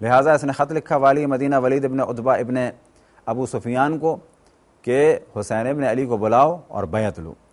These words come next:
اور اگر وہ بیعت کرنے سے ابا کریں تو ان کا سر تن سے جدا کر کے میرے پاس جواب کے طور پہ بھیج دو۔ اب جب یزید مسند خلافت پہ بیٹھا، اپنے والد کے بعد بیعت کا سلسلہ تو پہلے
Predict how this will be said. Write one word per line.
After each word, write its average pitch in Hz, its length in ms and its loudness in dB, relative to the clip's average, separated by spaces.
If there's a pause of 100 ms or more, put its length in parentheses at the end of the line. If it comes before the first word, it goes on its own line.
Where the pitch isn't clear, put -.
(320)
اور 123 160 4
اگر 156 200 4
وہ 156 100 2
بیعت 143 320 4
کرنے 143 260 0
سے 139 120 -4
ابا 131 240 4
کریں 143 240 0 (360)
تو 101 80 -8
ان 101 140 -6
کا 101 100 -4
سر 127 220 -2
تن 117 200 -6
سے 104 100 -8
جدا 101 240 0
کر 135 160 -2
کے 139 120 -6
میرے 101 220 -2
پاس 131 420 2
جواب 113 380 2
کے 110 80 -6
طور 101 200 -2
پہ 131 140 -6
بھیج 101 360 -4
دو۔ - 60 -20 (3000)
اب 160 160 4
جب 180 120 4
یزید 170 380 2 (1040)
مسند 143 400 -2
خلافت 135 360 2
پہ 156 60 0
بیٹھا، 139 320 2 (960)
اپنے 113 240 -6
والد 117 340 0
کے 131 80 -4
بعد 123 220 4 (520)
بیعت 110 320 -2
کا 120 80 -4
سلسلہ 117 380 -2
تو 120 100 -4
پہلے 110 240 -2